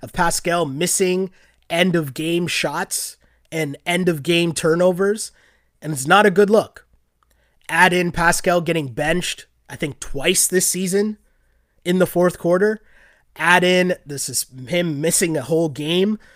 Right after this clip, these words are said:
for disciplinary reasons because he left the bench after fouling out late in the game. Add in the blow up that he had with Nick Nurse, which, I mean, was a huge, huge deal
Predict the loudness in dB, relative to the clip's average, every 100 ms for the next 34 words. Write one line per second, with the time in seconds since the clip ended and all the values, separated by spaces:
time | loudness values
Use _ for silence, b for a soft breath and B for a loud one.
0 | b -12 -4 0 2 2 2 4 6 6
1 | 4 2 4 4 2 -2 -4 -2 -2 -4
2 | -10 b b _ -4 -4 -2 0 0 -2
3 | -6 -4 -4 -2 0 -2 -4 -4 -4 -4
4 | 0 2 0 4 4 4 2 0 0 -2
5 | 0 0 -2 -4 _ _ _ _ _ b
6 | b b b -2 2 4 4 4 4 0
7 | -2 -2 2 6 8 6 2 0 4 4
8 | 4 0 -6 -2 2 4 2 -4 -8 -14
9 | _ _ _ _ -6 -6 -8 -10 -14 _
10 | -10 -8 -10 -12 -16 -20 _ _ _ _
11 | _ _ _ _ _ _ _ _ _ _
12 | -4 0 2 2 2 6 8 8 6 4
13 | 4 2 2 2 0